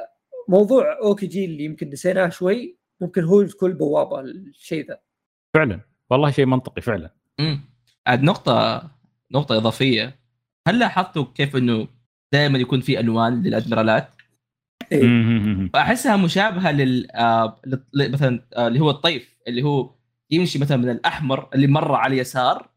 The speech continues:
Speaker 3: للأزرق اللي مرة على اليمين، وبينهم تقريبا جميع الألوان.
Speaker 1: مم.
Speaker 3: فأحس
Speaker 2: مم.
Speaker 3: نسبيا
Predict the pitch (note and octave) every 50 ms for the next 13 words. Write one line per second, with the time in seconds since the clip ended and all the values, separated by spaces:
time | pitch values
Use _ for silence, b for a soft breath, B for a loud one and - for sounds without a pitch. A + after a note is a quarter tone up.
0 | _ - C3+ C#3 - D3+ C#3 C#3+ C#3 C3 B2+ A#2+ A#2 A#2 B2 C#3+ D3 C3+ B2+ A2+
1 | A#2 B2+ B2 A2+ B2 B2 - - - C#3+ D#3+ D#3+ D3 D3 C#3+ - - D3+ D3+ C#3+
2 | C#3+ C#3 C3+ C#3 C3 D3 D3 B2 A#2 G#2+ A2 A#2 B2 A#2+ G#2+ - _ _ _ _
3 | _ _ _ _ _ _ F#3 F3 G#3 G3+ G3 C3+ - D3+ D#3 - A3 A#3 G3 A3+
4 | A#3 A#3+ A#3+ A#3+ A3+ D3+ G#3 G#3+ G3+ F#3 D3+ B2+ G2+